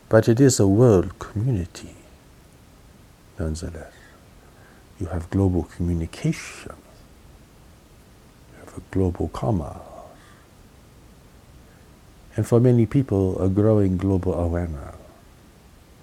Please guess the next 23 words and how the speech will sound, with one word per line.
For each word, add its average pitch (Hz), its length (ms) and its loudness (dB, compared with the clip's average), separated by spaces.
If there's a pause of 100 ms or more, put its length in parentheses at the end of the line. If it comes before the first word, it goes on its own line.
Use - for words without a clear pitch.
(360)
It 120 140 6
is 117 160 4
at 117 140 0
this 156 240 2
point 120 520 0 (280)
that - 220 -6
intervention 87 880 -6
will - 100 -14
be - 160 -14
attempted. - 600 -18 (2750)
It 98 160 2
is 92 160 -2
at 95 120 -2
this 123 240 0
point 95 420 -2 (160)
that 85 120 -10
humanity 90 580 -4
becomes 82 540 -10
a 82 40 -12
prize - 840 -12
to - 100 -14
be - 140 -14
claimed. - 440 -16